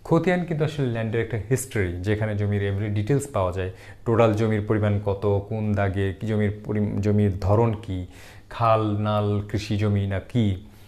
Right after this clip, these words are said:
তারপরে হচ্ছে কোথা থেকে আসলো, মানে জমির ডিটেলস, এখানে আসলে ওনারশিপ কী, সব ডিটেলসই কিন্তু এখানে থাকে। এবং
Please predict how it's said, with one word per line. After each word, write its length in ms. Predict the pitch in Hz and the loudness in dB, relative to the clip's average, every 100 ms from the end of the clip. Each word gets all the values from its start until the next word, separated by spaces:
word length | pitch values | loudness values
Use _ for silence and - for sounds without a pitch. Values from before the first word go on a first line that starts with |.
| - - - 113 | -20 -20 -6 0
তারপরে 340 | 104 101 104 104 | 2 2 2 2
হচ্ছে 280 | 101 - 107 104 - - | 0 0 0 2 0 0
কোথা 160 | 127 135 | 2 4
থেকে 220 | 131 110 98 | 4 2 0
আসলো, 220 | - - 107 120 | -2 -6 -4 -2
মানে 160 | 110 107 | 0 2
জমির 280 | 123 139 120 | 2 2 2
ডিটেলস, 400 | 131 180 185 180 - - - 117 | 2 4 4 2 -6 -14 -6 -2
এখানে 200 | 117 113 | 0 -2
আসলে 180 | 104 113 107 | -2 0 0
ওনারশিপ 360 | 107 104 107 - | 0 -2 -6 -8
কী, 100 | 107 104 - - - - | -8 -8 -10 -20 -20 -6
সব 120 | 123 110 | -4 -2
ডিটেলসই 400 | 110 135 131 - 127 | 0 0 0 -2 -4
কিন্তু 160 | 117 131 | -2 0
এখানে 180 | 107 117 127 104 | 0 0 -2 -4
থাকে। 240 | - 151 226 123 | -4 -2 -4 -2
এবং 120 | 110 | -4